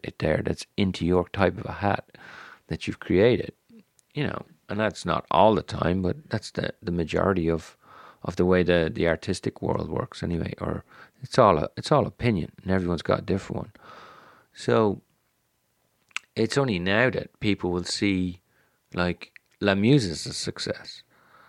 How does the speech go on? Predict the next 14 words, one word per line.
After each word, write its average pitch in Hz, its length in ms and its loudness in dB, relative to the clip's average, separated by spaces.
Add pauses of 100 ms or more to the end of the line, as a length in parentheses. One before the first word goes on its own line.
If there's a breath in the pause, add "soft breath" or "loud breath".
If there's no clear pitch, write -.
(280 soft breath)
um, 78 720 -2
like, 90 220 -4
after 107 380 0
the - 100 -12
fact. - 320 -20 (560 loud breath)
So - 140 2
you 135 80 4
kinda, 190 300 2
you 135 100 6
have 156 220 4
to 175 100 0
stay 127 220 4
focused 104 580 4
and 101 400 0